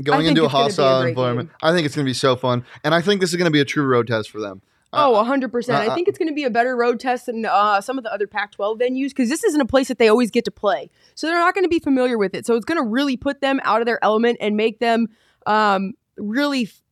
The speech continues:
Speaker 2: be focused
Speaker 1: Yeah.
Speaker 2: and really dial in everything that they're doing and really have to cancel out everything. I think it's gonna be a better test than, you know, somewhere like, uh, U S C or U C L A where the
Speaker 1: Or
Speaker 2: players
Speaker 1: N I U.
Speaker 2: get a chance to play. Well, they're not going on the road to
Speaker 1: Oh, yeah,
Speaker 2: N A U.
Speaker 1: I was
Speaker 2: They're
Speaker 1: just talking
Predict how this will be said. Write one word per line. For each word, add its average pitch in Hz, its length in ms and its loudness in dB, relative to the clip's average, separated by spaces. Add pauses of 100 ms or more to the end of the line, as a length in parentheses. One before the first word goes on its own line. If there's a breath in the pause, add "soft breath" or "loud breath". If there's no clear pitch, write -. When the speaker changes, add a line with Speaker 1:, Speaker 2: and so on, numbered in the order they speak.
(520)
Speaker 2:
be 240 160 0
focused 226 760 -2
Speaker 1:
Yeah. 202 140 0
Speaker 2:
and 202 160 -2
really 233 240 -4
dial 220 440 4
in 220 80 0
everything 226 400 0
that 214 120 2
they're 214 140 4
doing 208 320 4
and 202 200 2
really 208 180 -2
have 214 220 2
to 220 60 -6
cancel 202 340 2
out 185 140 6
everything. 180 320 0
I 185 60 -10
think 269 180 -18
it's 262 120 -20
gonna 269 120 -8
be 233 140 -4
a 214 40 0
better 220 260 2
test 220 340 0 (420 soft breath)
than, 240 160 2
you 240 80 0
know, 226 360 4
somewhere 220 320 0
like, 196 180 2 (180)
uh, 196 280 4
U 220 200 -2
S 226 160 2
C 240 240 0
or 214 40 2
U 220 160 0
C 220 180 -4
L 208 160 0
A 214 120 2
where 190 240 -2
the 185 100 -8
Speaker 1:
Or 104 100 -2
Speaker 2:
players 107 200 0
Speaker 1:
N 113 80 0
I 110 100 2
U. 110 340 0 (800 soft breath)
Speaker 2:
get 220 120 2
a 202 60 -4
chance 208 340 0
to 220 120 -6
play. 214 140 -8 (120)
Well, 220 160 -4
they're 240 100 -2
not 240 200 -6
going 220 200 -2
on 220 140 -4
the 226 80 -4
road 175 180 -4
to 131 60 2
Speaker 1:
Oh, 113 140 4
yeah, - 180 2
Speaker 2:
N - 0 -
A - 60 0
U. 110 80 -2
Speaker 1:
I 113 80 2
was 110 60 0
Speaker 2:
They're 110 80 -2
Speaker 1:
just 101 100 -8
talking 120 80 4